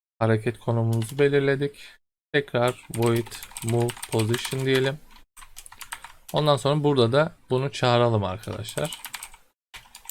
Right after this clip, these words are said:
Pardon. Şu şekilde çağıralım. Bunun içerisinde çalışsın. E, hatta şöyle yapalım. Daha doğru olsun. Bool is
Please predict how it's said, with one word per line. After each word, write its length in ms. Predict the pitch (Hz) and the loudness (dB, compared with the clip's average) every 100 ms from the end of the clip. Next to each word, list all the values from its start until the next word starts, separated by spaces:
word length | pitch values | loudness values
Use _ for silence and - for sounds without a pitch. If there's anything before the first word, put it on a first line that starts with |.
| - - _ - _ - - - - - - - | -14 -14 _ -20 _ -16 -16 -18 -18 -18 -12 -6
Pardon. 380 | 95 90 95 120 117 - - - - - - - - - _ _ _ - - - - - - | -6 -6 -8 -8 -10 -16 -16 -18 -16 -18 -18 -20 -20 -20 _ _ _ -20 -20 -20 -20 -18 -16
Şu 120 | - | -10
şekilde 580 | - 107 - 95 92 120 - - - - | -6 -6 -8 -10 -6 -8 -10 -18 -18 -14
çağıralım. 640 | - 117 107 92 104 165 - - - _ | -4 0 0 -2 -6 -8 -12 -20 -20 _
Bunun 220 | 131 127 | -2 0
içerisinde 500 | 113 120 104 113 120 | -2 -2 -2 -4 -8
çalışsın. 640 | 135 - 117 98 - - 185 _ - - _ _ _ | -6 -2 0 -2 -6 -8 -10 _ -20 -20 _ _ _
E, 60 | 113 | 0
hatta 420 | 113 131 160 175 | 4 4 4 2
şöyle 340 | 170 175 175 147 | 4 4 6 6
yapalım. 420 | 113 - 147 185 - - - | 4 0 -2 -6 -12 -20 0
Daha 260 | 123 120 113 | 2 4 4
doğru 220 | 104 98 | 0 0
olsun. 380 | 98 - 160 170 - - - 123 | -6 -8 -10 -10 -14 -20 -14 -2
Bool 260 | 117 123 131 - - - - - - - - _ - - - - - - - - _ _ _ _ _ _ _ _ | 0 0 -2 -16 -20 -20 -18 -18 -20 -20 -20 _ -20 -16 -18 -16 -20 -20 -20 -20 _ _ _ _ _ _ _ _
is 640 | 123 117 - - - - | -6 -6 -6 -8 -8 -12